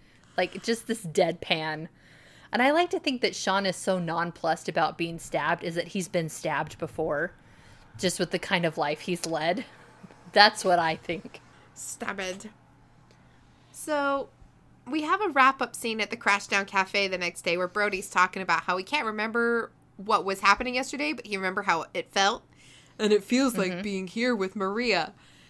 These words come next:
Speaker 2: And they're flirting. So maybe
Speaker 1: They
Speaker 2: she
Speaker 1: are
Speaker 2: dumps
Speaker 1: flirting.
Speaker 2: Michael and goes for Brody, the millionaire, and then Liz and Michael can get together.
Speaker 1: There you go. Um,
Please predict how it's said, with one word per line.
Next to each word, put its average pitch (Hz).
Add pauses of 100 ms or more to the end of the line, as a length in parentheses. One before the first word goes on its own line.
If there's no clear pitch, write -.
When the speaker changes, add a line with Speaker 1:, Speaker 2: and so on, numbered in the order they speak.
(320)
Speaker 2:
And 175 (200)
they're 180
flirting. 175 (360)
So 214
maybe 269
Speaker 1:
They 175
Speaker 2:
she - (100)
Speaker 1:
are 196
Speaker 2:
dumps 226
Speaker 1:
flirting. 165
Speaker 2:
Michael 208
and 196
goes 196
for 190
Brody, 190
the 165
millionaire, 175 (440)
and 185
then 175
Liz 185 (100)
and 165 (180)
Michael 170
can 170
get -
together. - (300)
Speaker 1:
There 165
you 160
go. 165 (1200)
Um, 175